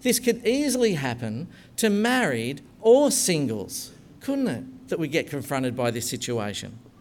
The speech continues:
We're also confronted not just to young people, but to old people as well. Young and old can get confronted by this situation.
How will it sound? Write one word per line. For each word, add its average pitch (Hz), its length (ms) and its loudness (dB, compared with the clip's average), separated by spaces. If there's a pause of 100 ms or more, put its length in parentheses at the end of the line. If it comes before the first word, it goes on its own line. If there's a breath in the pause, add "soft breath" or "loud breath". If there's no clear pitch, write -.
(560 loud breath)
We're 254 160 8
also 269 340 6
confronted 151 840 0
not 262 240 0
just 262 200 -2
to 185 100 -2
young 185 440 0
people, 120 520 -6 (240 loud breath)
but 233 140 2
to - 200 -4
old 269 380 2
people 151 320 -2
as 175 180 -2
well. 208 420 -4 (120)
Young 190 400 0
and 220 300 -2
old 254 440 2
can 180 160 0
get 156 180 0
confronted 135 460 -4
by 127 140 2
this 117 160 -4
situation. 113 560 -6